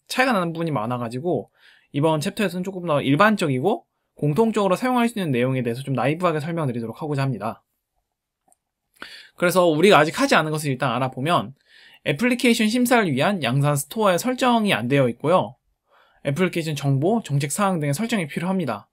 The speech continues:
그리고 그 다음에 최종적으로 앱 번들 혹은 아카이브를 업로드하고 심사, 그 다음에 출시하는 과정이 필요합니다. 그래서 제가 저-, 조금 전에 말씀드렸다시피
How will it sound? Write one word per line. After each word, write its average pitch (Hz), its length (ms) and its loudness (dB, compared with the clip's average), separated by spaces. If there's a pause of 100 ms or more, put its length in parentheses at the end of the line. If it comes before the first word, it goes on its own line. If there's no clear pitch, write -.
그리고 139 400 -2
그 160 100 -8
다음에 139 520 -2 (640)
최종적으로 233 540 2
앱 147 260 2
번들 135 320 0
혹은 170 420 -2
아카이브를 147 560 2
업로드하고 139 760 0
심사, 240 540 0 (120)
그 - 100 -14
다음에 131 180 0
출시하는 247 400 0
과정이 120 300 -6
필요합니다. 143 560 -4 (1400)
그래서 185 160 -4
제가 170 480 6
저-, 151 240 -8 (100)
조금 254 300 0
전에 160 160 0
말씀드렸다시피 143 960 -4